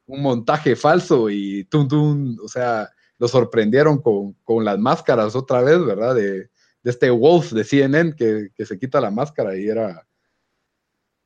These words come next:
creo que Simon Pegg. Yo la verdad es de que sí siento que es muy larga la película. Es, ese, esa cri-, esa crítica es válida, pero no sé, yo, yo realmente ya no, o sea, sé que, siento que la película ya no se está tomando en serio.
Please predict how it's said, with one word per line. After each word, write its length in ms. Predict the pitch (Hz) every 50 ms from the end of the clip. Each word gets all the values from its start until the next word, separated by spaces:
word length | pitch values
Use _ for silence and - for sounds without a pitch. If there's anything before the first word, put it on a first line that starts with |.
| _ _ _ _ _ _ _
creo 180 | - 151 151 131
que 80 | 127
Simon 320 | 113 131 135 151 147 131 110
Pegg. 320 | 147 165 202 226 226 - _ _ _ _ _ _ _ _ _ _ _ _ _ _ _ _ _ _
Yo 140 | - 120 147
la 100 | 175 185
verdad 240 | 170 127 123 135 151
es 60 | 165
de 120 | 190 180 185
que 340 | - 120 110 101 - _ _ _ _ _ _ _ _ _ _ _ _ _ _ _ _
sí 220 | _ - - 214 208
siento 340 | - 262 254 240 240 226
que 160 | - 147 139 143
es 80 | 147
muy 160 | 165 165 165
larga 260 | 156 151 135 120 110 104
la 120 | 98 -
película. 380 | 117 117 117 107 98 92 104 127
Es, 160 | 147 147 185
ese, 320 | 170 160 151 170 160 147
esa 200 | 156 135 160 151
cri-, 220 | 156 156 143 139 -
esa 220 | 139 135 143 143
crítica 380 | 143 156 151 156 160 131 123 117
es 100 | 117 110
válida, 500 | 104 123 147 190 233 240 240 233 262 - _ _ _ _ _ _ _ _ -
pero 400 | 135 131 131 127 123 120 - _
no 200 | - 113 127 135
sé, 320 | 135 - 202 240 339 302 285
yo, 340 | - 202 202 214 190 - 160 135
yo 160 | 120 135 151
realmente 560 | 180 190 175 170 170 190 190 190 190 175 147
ya 180 | 139 143 143 160
no, 200 | 165 165 170 165
o 160 | - - 120
sea, 280 | 117 - 135 127 123 117
sé 180 | - - 151
que, 240 | 151 180 185 - -
siento 300 | - - 160 180 220 208
que 60 | 180
la 140 | 165 143 123
película 380 | - 113 131 - - 196 185 151
ya 140 | 135 139 156
no 100 | 170 170
se 100 | - 156
está 220 | 143 - 156 151
tomando 300 | - 170 151 156 160 156
en 40 | 143
serio. 340 | 131 170 180 233 240 240